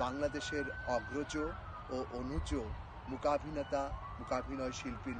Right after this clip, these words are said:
মিলন মেলা, এই শিরোনামে একটি অনুষ্ঠান আয়োজন করা হয়েছে, নিঃসন্দেহে এটা ভালো লাগার বিষয়। কারণ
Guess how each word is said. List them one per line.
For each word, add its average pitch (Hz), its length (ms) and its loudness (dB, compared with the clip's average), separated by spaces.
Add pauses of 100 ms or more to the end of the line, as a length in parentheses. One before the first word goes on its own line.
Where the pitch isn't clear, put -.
মিলন 277 260 6
মেলা, 269 440 6 (520)
এই 170 180 2
শিরোনামে 151 680 6
একটি 147 240 6
অনুষ্ঠান 131 540 2 (500)
আয়োজন 127 420 2
করা 127 220 4
হয়েছে, 113 420 4 (1000)
নিঃসন্দেহে 170 800 8 (260)
এটা 135 220 6 (100)
ভালো 123 200 4
লাগার 127 380 4
বিষয়। - 340 12 (580)
কারণ 139 340 6